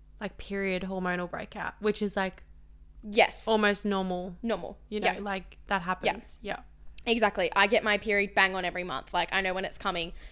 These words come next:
Speaker 2: and I'm very lucky for that. That was the other thing with the pill, that everyone could skip it, and that's why I'm guessing you went on it as well to skip your period.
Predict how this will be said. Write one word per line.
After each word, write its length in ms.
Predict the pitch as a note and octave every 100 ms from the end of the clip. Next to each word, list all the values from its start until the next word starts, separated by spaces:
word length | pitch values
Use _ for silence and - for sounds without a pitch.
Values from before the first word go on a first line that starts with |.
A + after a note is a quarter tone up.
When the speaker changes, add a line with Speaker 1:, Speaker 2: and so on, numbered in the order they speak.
| -
Speaker 2:
and 140 | G3+
I'm 100 | F#3+
very 200 | G3+ F#3
lucky 260 | F3+ F3 G3
for 120 | G3+
that. 180 | F#3 - - -
That 180 | G#3+
was 120 | B3 D4
the 100 | D#4+
other 220 | A#3+ B3+
thing 280 | B3 A3+ G#3
with 180 | G3
the 80 | G#3+
pill, 360 | G#3 G#3+ F#3+ F#3
that 260 | F#3+ - - - - - -
everyone 380 | A#3 A#3+ C#4+ D#4+
could 160 | D#4+ -
skip 280 | - A3 C4+
it, 220 | G#4 - -
and 140 | A#3 A3+
that's 180 | -
why 160 | A#3 G#3
I'm 140 | G3+
guessing 300 | G#3 G3+ G#3+
you 160 | G#3 G#3+
went 160 | G3+ G3
on 100 | F#3+
it 80 |
as 120 | G3+ G#3
well 160 | F#3+
to 100 | F#3+
skip 340 | G#3 - G3+ -
your 220 | G3 F#3+
period. 460 | - F#3+ G#3 E4